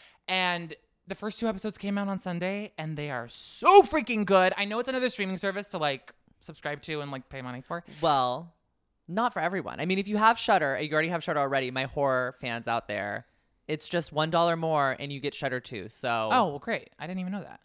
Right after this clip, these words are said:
Speaker 2: A M C Plus, just for those who know.
Speaker 1: Yeah, not to be confused with A M C, the movie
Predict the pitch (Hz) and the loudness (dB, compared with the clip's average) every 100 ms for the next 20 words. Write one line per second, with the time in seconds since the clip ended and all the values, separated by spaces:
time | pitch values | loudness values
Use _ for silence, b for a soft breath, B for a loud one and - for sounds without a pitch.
0 | - 139 139 147 - 127 107 - - 123 | -8 -8 -6 -10 -4 -2 -2 -6 -10 -10
1 | - 131 123 117 123 107 123 175 175 147 | -8 -4 -4 -4 -8 -10 -10 -2 0 0
2 | 202 247 302 330 262 269 220 240 226 214 | 0 -2 0 0 2 2 4 4 4 0
3 | 202 202 - 214 196 156 175 170 160 165 | -2 -2 -6 -4 -6 -2 0 0 0 -2
4 | 175 165 151 | -2 -4 -8